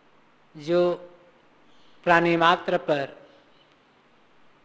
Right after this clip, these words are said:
दया करुणाशील का व्यवहार रखते हैं और अपने स्वरूप में स्थित रहते हैं,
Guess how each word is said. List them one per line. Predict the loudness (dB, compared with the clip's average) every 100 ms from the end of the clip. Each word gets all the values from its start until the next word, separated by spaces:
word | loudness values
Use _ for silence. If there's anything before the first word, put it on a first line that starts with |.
| -20 -20 _ -16
दया | -2 4 4 4 0
करुणाशील | -2 0 2 0 0 -2 -2 0
का | 0
व्यवहार | 0 0 2 0 -2 -8 -20 -20 -20 _ _ _
रखते | -14 -10 -2 -2
हैं | -2 -8 -10 -16 -20 _ _ _ _ _ _ _ _ _ _ _ _ _ _ _ _ -20 -20 _ _ _ _ 0
और | 6 6
अपने | 6 2 0 0
स्वरूप | 0 2 2 0
में | -4
स्थित | -4 -2 2
रहते | 2 0 -2
हैं, | -2 -4 -8 -12